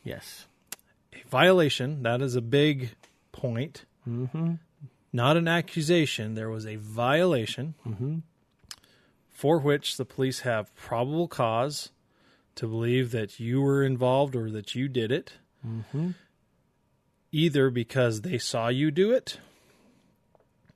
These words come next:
Speaker 2: or they went and they got a warrant
Speaker 1: Correct.
Speaker 2: to
Speaker 1: And
Speaker 2: take
Speaker 1: they are
Speaker 2: your gun.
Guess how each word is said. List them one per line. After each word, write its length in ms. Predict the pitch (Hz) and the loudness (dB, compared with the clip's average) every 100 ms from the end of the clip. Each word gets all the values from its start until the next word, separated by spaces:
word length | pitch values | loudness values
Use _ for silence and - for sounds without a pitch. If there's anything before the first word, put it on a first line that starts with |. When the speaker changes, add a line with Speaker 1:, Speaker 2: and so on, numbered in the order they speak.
| _ _ - - | _ _ -12 0
Speaker 2:
or 320 | 135 151 131 | 4 6 6
they 140 | 123 | 4
went 280 | 117 123 123 - | 2 0 -4 -6
and 140 | 117 | -8
they 100 | 110 | -6
got 340 | 107 107 104 - - | -6 -6 -8 -14 -10
a 100 | 110 | -6
warrant 580 | 117 160 113 - - - _ _ - | -2 0 -2 -6 -16 -18 _ _ -12
Speaker 1:
Correct. 320 | 107 - _ _ _ _ | -10 -10 _ _ _ _
Speaker 2:
to 100 | 127 | -2
Speaker 1:
And 60 | 123 | 2
Speaker 2:
take 80 | 131 135 | 4 6
Speaker 1:
they 20 | |
are 60 | |
Speaker 2:
your 120 | 123 | 4
gun. 120 | 113 | 2